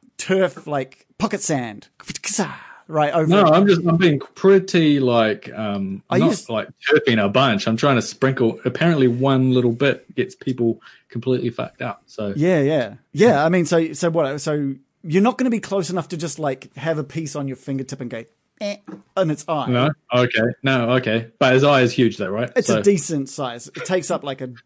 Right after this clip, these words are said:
Speaker 1: like, this
Speaker 2: Going
Speaker 1: much of
Speaker 2: by
Speaker 1: a
Speaker 2: the
Speaker 1: normal
Speaker 2: picture.
Speaker 1: human
Speaker 2: Yeah,
Speaker 1: head.
Speaker 2: okay.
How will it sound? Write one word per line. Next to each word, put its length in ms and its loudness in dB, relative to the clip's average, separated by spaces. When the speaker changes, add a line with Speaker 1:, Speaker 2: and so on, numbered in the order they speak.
Speaker 1:
like, 220 -8
this 200 -6
Speaker 2:
Going 200 2
Speaker 1:
much 100 2
of 60 2
Speaker 2:
by 80 2
Speaker 1:
a 20 0
Speaker 2:
the 80 2
Speaker 1:
normal 160 0
Speaker 2:
picture. 240 -2
Speaker 1:
human 500 -10
Speaker 2:
Yeah, 140 0
Speaker 1:
head. 200 0
Speaker 2:
okay. 120 2